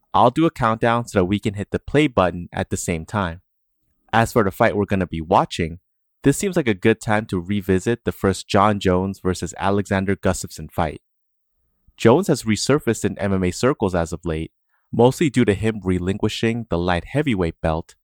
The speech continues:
and talks of him moving up to face the winner of the possible Stipe Miocic versus Francis Ngannou rematch.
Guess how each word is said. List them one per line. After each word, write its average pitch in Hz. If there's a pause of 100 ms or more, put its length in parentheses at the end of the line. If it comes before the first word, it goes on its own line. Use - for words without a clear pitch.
(200)
and 113
talks 131
of 107
him 92
moving 98
up 95
to 104
face 101
the 95
winner 95
of 90
the -
possible 98
Stipe 107
Miocic 92 (100)
versus 98
Francis 95
Ngannou 90
rematch. 95